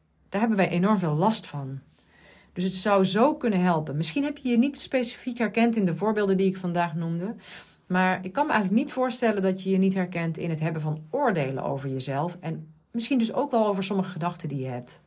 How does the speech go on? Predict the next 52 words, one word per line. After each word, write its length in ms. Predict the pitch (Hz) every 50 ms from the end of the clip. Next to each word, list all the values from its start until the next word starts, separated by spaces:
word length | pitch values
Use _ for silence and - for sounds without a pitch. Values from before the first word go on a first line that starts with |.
| _ _ _ _ _ _ _ _ _ _ _ _ _ _ _ _ _ _ _ - - - - - - - - - - _ _ _ _ _ _ _ _ _ _ _ _ _ _ _ _ _ _ _ _ _
Dat 180 | - 170 151 147
mag. 400 | 160 175 220 269 302 302 - -
Misschien 240 | 185 180 - - 190
heb 80 | 180 165
je 60 | 165
daar 120 | 156 151
ook 80 | 151 147
helemaal 360 | 160 196 247 269 262 208 160
geen 160 | 151 151 151
last 260 | 156 208 262 - - -
van. 220 | - 233 269 330 359 330 - - _ - - - - - - _ _ _
Maar 440 | - 160 175 202 247 269 294 - - - _ _
als 280 | _ - 269 320 311 -
je 60 | 254
die 120 | 220 226 233
gedachten 440 | - 208 196 214 220 214 - 196
eens 160 | 185 190 190 -
zou 140 | - 180
toelaten 800 | 180 - 185 180 175 165 160 156 160 160 160 165 156 156 156 - - _ _ _ _
en 460 | - 180 175 175 170 170 - - - - _ _ _ _ _ _ _
ze 180 | - - - 185
eens 140 | 165 156
zou 140 | - 180 -
observeren. 880 | - 156 - - 160 151 156 160 151 147 143 139 139 143 143 147 151 - -
Gewoon 180 | - - 214
eens 100 | 196 190
zou 140 | 196 190 170
kijken 300 | 185 185 170 170 165 156
van: 100 | 147 151
"Hé, 120 | 160 170
wat 140 | 165 170 -
is 140 | - 165 -
dit 100 | - 147
eigenlijk 300 | - - 135 139 143 -
voor 120 | - 151
een 100 | 151 143
gedachte?" 380 | - - 151 147 143 151 - 156
Misschien 320 | 156 160 - - 208 196
kun 100 | 185 185
je 60 | 165 156
het 80 | 156
wel 100 | 147 143
een 60 | 147
beetje 220 | 143 143 147 151 175
begrijpen 380 | 156 180 - 226 220 208 196
waar 120 | 180 180 170
het 100 | 175 160
vandaan 280 | - 170 160 156 151
komt, 140 | 156 156 156
misschien 280 | 151 156 - - - 160
niet. 180 | 160 165 160
Maar 260 | 165 160 156 156 156